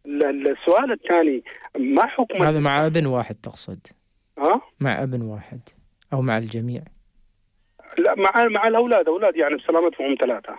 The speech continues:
Speaker 2: نعم، نعم، إن شاء الله.
Speaker 1: يعني ما عندي معهم تفاهم.
Speaker 2: إن شاء الله.
Speaker 1: و-، فالسؤال الأخير، أنا بالنسبة ل-، للشخص ال-، ال-، اللي، اللي، اللي نوى ينتحر وما حصل وما تم الانتحار، شو حكم الدين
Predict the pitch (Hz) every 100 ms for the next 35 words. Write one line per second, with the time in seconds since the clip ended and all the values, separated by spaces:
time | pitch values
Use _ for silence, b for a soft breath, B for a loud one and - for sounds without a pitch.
0 | - 131 107 85 - 104 90 107 - 95
1 | - - - - 139 135 147 139 123 127
2 | 120 - 113 - - 113 85 - - -
3 | 147 151 151 147 143 _ _ - 156 143
4 | - 165 214 202 165 147 143 214 262 220
5 | 196 156 156 202 240 208 170 139 135 -
6 | 190 - 170 139 - 113 - B B -
7 | 139 143 135 139 135 139 143 151 143 135
8 | 147 190 208 156 131 147 139 - - _
9 | _ _ _ _ B B 156 151 151 156
10 | 151 151 151 143 143 143 143 _ - 185
11 | 185 - 143 139 143 143 143 135 135 -
12 | 147 185 190 175 139 131 - - 117 -
13 | _ _ _ _ - 262 277 - 175 -
14 | - 330 - 311